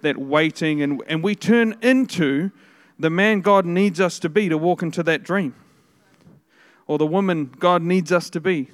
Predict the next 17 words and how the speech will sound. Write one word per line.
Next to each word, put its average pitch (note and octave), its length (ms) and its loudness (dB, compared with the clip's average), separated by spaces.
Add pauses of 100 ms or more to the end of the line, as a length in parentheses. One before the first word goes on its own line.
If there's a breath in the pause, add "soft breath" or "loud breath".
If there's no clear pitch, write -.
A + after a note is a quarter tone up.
to D3+ 100 -8
walk D#3 300 -6
into D#3 200 -8
that C#3+ 180 -4
dream. D3+ 280 -6 (1300 soft breath)
Like D#3 220 0
Wayne E3 240 2
said, F#3 240 2
if E3+ 140 -2
we E3 80 4
received F3+ 720 0
everything F#3+ 420 2
God F#3+ 260 4
had F3+ 140 -2
promised F#3 400 -2
us E3 160 -2
tomorrow, D#3 540 0